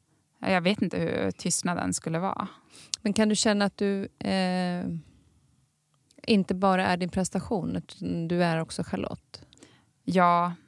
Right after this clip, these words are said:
Speaker 1: verkligen.
Speaker 2: Vet du vem du är där? För det är det
Speaker 1: Ja,
Speaker 2: som jag
Speaker 1: men det
Speaker 2: upplever
Speaker 1: känns som
Speaker 2: många
Speaker 1: att, ja, det känns som att, eh, arbetet med Thomas ändå har varit väldigt viktigt, eh, så att jag, eh, redan under min karriär,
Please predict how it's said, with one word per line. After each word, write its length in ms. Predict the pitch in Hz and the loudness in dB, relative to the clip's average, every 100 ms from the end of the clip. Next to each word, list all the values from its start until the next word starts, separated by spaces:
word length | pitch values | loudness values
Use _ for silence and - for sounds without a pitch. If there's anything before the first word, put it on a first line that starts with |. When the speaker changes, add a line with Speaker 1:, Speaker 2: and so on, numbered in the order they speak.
| _ | _
Speaker 1:
verkligen. 360 | - 180 214 202 | 2 4 6 6
Speaker 2:
Vet 80 | 180 | 4
du 100 | 196 | 4
vem 220 | 190 185 | 6 4
du 100 | 196 | 4
är 220 | 117 170 | 4 2
där? 180 | 160 170 | 2 -4
För 120 | - | 0
det 80 | 190 | 0
är 40 | 180 | 2
det 180 | 180 | 2
Speaker 1:
Ja, 100 | 214 | 6
Speaker 2:
som 140 | 208 208 | 8 8
jag 100 | 208 | 8
Speaker 1:
men 100 | 202 | 6
det 40 | |
Speaker 2:
upplever 240 | 208 220 180 | 6 6 6
Speaker 1:
känns 180 | 226 | 4
som 100 | 190 | 4
Speaker 2:
många 140 | 196 180 | 2 0
Speaker 1:
att, 220 | 170 - | -4 -8
ja, 400 | - 202 208 214 196 | -2 2 2 2 2
det 160 | 214 | 0
känns 180 | 208 233 | 2 2
som 100 | 196 | 0
att, 240 | 185 - | -2 -6
eh, 80 | 190 - - - | -8 -8 -18 -12
arbetet 580 | - - 180 185 - 165 | 0 2 4 2 0 -4
med 120 | 175 | -4
Thomas 380 | 196 185 165 165 | -2 0 0 0
ändå 200 | 165 165 | 0 0
har 100 | 160 | 0
varit 200 | - 170 | 0 2
väldigt 260 | 160 165 - | 0 0 -4
viktigt, 640 | 175 - - 175 - - | -8 -6 -6 -6 -8 -4
eh, 220 | 85 87 - - _ | 0 0 -2 -14 _
så 280 | - 196 - | -4 -2 -2
att 200 | - - | -4 0
jag, 500 | 170 165 160 156 156 - - | 0 2 2 2 0 -6 -10
eh, 400 | 175 165 175 175 - - _ | -6 -4 -4 -6 -10 -20 _
redan 360 | 170 160 160 | 2 2 2
under 300 | 170 190 175 | 4 4 4
min 180 | 156 160 | 2 -2
karriär, 640 | 165 170 185 175 160 156 | 0 2 2 2 -2 -4